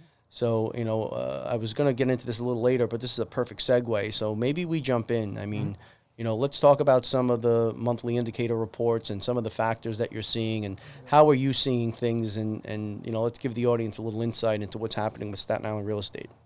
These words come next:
Speaker 2: Yeah, well, you know, things, as you say, are, are perking up, certainly have perked up. Uh, we're, we're looking here at, uh, July numbers. Uh, and of course, you gotta put everything in, into perspective, right? Um, when you, when you're down for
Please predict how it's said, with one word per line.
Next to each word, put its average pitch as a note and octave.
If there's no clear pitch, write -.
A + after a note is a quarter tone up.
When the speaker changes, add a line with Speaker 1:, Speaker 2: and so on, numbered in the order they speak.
Speaker 2:
Yeah, A3+
well, G3
you F#3+
know, C#3+
things, C3
as A#2
you A#2+
say, A#2+
are, G#2
are G#2
perking C#3
up, D#3+
certainly A#2
have D#3
perked F#2
up. G2
Uh, F#2+
we're, G#2
we're A2+
looking A#2
here A2
at, G2+
uh, G#2+
July A2+
numbers. A2
Uh, A2+
and F#3+
of G#3+
course, -
you C#3
gotta D3
put C3+
everything B2
in, A#2
into A2
perspective, G#2+
right? G2
Um, F#2+
when A2+
you, A2
when A2+
you're G2+
down A#2+
for G#2